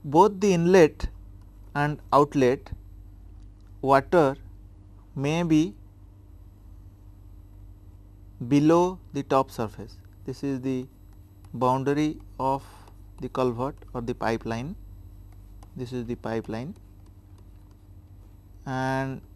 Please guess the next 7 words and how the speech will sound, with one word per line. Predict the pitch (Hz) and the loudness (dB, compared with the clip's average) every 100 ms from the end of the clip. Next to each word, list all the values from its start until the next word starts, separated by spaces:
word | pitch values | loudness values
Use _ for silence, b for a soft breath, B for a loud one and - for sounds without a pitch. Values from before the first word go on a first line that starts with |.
| - - - - - | -20 -20 -20 -18 -14
it | - | -12
may | 156 165 | -8 -6
be | 185 190 185 180 - - - - - - - - - - - - - - - - - - - - - - - - - - | -2 0 0 -2 -6 -20 -20 -20 -20 -20 -20 -20 -20 -20 -20 -20 -20 -20 -20 -20 -20 -20 -20 -20 -20 -20 -20 -20 -20 -6
open | 156 151 175 170 | -6 -4 -4 -2
channel | 175 160 156 | -2 -2 -4
flow | 139 139 139 156 - - - - | 0 0 0 -4 -18 -20 -20 -6
throughout | - 170 160 147 147 - - | 2 4 4 2 -2 -10 -20